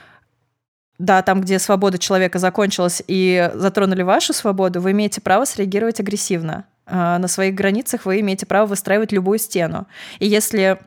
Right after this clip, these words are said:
а, я пишу пост, ко мне приходит, а, а, человек, а, обвиняет меня в чем-то, занимается полным же почтением, не понимает, о чем пост,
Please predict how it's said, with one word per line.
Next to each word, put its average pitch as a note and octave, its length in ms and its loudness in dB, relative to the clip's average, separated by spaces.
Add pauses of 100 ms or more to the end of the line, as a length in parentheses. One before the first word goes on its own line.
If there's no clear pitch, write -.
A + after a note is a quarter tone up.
(800)
а, F3 560 -2
я G3 180 0
пишу G3+ 240 -2
пост, G3 360 -4
ко G#3 140 -4
мне F#3+ 160 2
приходит, F#3 560 -4
а, F3 260 0 (420)
а, F3+ 240 -4
человек, F#3+ 600 0
а, F3 420 0
обвиняет F#3+ 460 0
меня F3+ 180 0
в - 40 -10
чем-то, A#3 360 -4
занимается F#3+ 380 0
полным F#3+ 280 0
же F3+ 100 -4
почтением, F3+ 640 0
не F3+ 80 -2
понимает, F#3 420 0
о F3 60 -4
чем F3 280 -2
пост, F3+ 420 -4